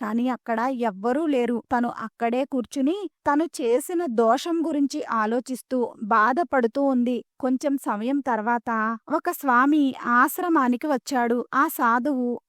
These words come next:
ఒక స్త్రీ తన ఆశ్రమం వద్ద ఏడుస్తూ కూర్చుని ఉండడం చూసి తను ఆశ్చర్యపోతాడు. ఆ సాధువు సుమతిని అడుగుతున్నాడు,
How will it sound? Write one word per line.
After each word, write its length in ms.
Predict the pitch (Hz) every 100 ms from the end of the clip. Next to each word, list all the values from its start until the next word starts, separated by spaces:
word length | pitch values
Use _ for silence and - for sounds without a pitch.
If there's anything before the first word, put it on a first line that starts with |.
| 240
ఒక 180 | 269 359
స్త్రీ 420 | - 254 254 349
తన 320 | - 311 311 -
ఆశ్రమం 680 | 220 220 277 339 311 311 285
వద్ద 220 | 269 233
ఏడుస్తూ 720 | 277 220 214 233 262 - 302
కూర్చుని 500 | - 226 240 - 294
ఉండడం 440 | 254 214 220 254 262
చూసి 480 | 247 233 254 247 - -
తను 140 | 269 269 -
ఆశ్చర్యపోతాడు. 1200 | 220 226 - 330 320 330 269 247 233 254 233 233 _ 285
ఆ 120 | 339
సాధువు 540 | - 233 240 269 339
సుమతిని 580 | - 294 240 285 370 349
అడుగుతున్నాడు, 880 | 294 240 247 269 277 262 240 240